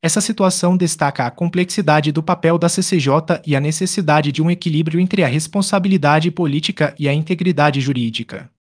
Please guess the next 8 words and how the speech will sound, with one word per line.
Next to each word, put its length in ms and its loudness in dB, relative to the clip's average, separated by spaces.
A 80 -4
necessidade 640 0
de 140 -2
transparência 920 0
e 80 -4
credibilidade. 840 0
A 60 0
transparência 840 0